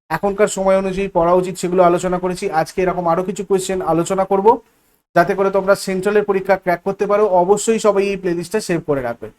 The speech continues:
ফার্স্ট কোয়েশ্চেন আজকের, উনিশশো নব্বই সালে বেইজিংয়ে অনুষ্ঠিত এগারোতম এশিয়ান গেমসে নিম্নলিখিত কোন খেলাটি অন্তর্ভুক্ত করা হয়েছিল?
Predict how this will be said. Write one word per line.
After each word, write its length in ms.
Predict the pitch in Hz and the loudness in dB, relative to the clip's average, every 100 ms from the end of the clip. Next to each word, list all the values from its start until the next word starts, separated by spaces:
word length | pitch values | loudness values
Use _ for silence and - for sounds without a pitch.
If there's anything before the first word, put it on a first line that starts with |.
| _ _ _ _ _ _ | _ _ _ _ _ _
ফার্স্ট 260 | 208 214 | 6 6
কোয়েশ্চেন 280 | 233 214 220 | 2 4 2
আজকের, 340 | 202 - 220 226 220 | -2 2 4 4 0
উনিশশো 460 | 196 214 - 220 | -4 -4 0 2
নব্বই 380 | 208 196 185 214 | 4 2 0 -2
সালে 400 | 196 208 226 254 - _ _ _ _ 143 | 2 4 4 2 -4 _ _ _ _ 4
বেইজিংয়ে 520 | 185 214 220 233 247 | 4 4 -2 -4 -2
অনুষ্ঠিত 540 | 208 214 208 226 226 | 0 0 -2 -8 4
এগারোতম 960 | 226 226 170 170 202 220 220 220 226 226 | 4 4 0 4 4 4 2 0 0 -2
এশিয়ান 440 | 185 196 - 226 220 | -2 -4 -2 -2 0
গেমসে 440 | 185 190 165 139 - _ _ | -2 -2 -4 -10 -12 _ _
নিম্নলিখিত 720 | 143 175 208 220 220 220 220 | -4 -2 0 2 0 -2 0
কোন 360 | 226 220 233 233 | 0 0 -2 -2
খেলাটি 420 | 233 196 196 214 | 2 4 4 2
অন্তর্ভুক্ত 580 | 202 180 175 170 170 - | 0 2 0 -2 -6 -4
করা 260 | 165 151 139 | 2 2 2
হয়েছিল? 360 | 127 117 117 | -2 -8 -12